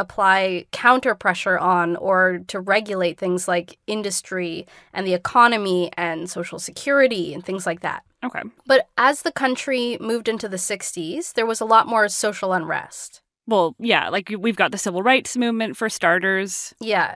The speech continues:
Speaker 1: and also a lot more cultural and religious diversity because of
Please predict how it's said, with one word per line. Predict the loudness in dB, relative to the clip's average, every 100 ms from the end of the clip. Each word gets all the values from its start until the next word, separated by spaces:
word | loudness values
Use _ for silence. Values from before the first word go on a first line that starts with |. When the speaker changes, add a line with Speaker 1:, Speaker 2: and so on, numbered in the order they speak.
| _
Speaker 1:
and | -2 -2 -2 0
also | 2 4 4
a |
lot | 4 2
more | 2 0 0
cultural | 0 0 0 -2 2 4 4
and | 2
religious | 0 0 0 -2
diversity | 0 0 2 -2 -2 -6 -6
because | -6 -6 -4
of | -6